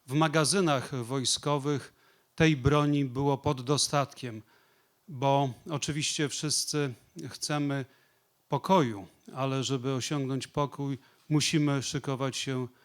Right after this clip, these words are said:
do wojny. Konsekwentnie w związku z tym wzmacniamy Wojsko Polskie, wyposażamy Wojsko Polskie w nowoczesną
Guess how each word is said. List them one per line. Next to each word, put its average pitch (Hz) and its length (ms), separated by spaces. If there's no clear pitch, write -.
do 131 160
wojny. 123 460
Konsekwentnie 135 880
w 110 40
związku 131 480
z - 100
tym 131 240
wzmacniamy 135 680
Wojsko 127 400
Polskie, 135 520
wyposażamy 131 720
Wojsko 131 380
Polskie 127 520
w 131 100
nowoczesną 131 720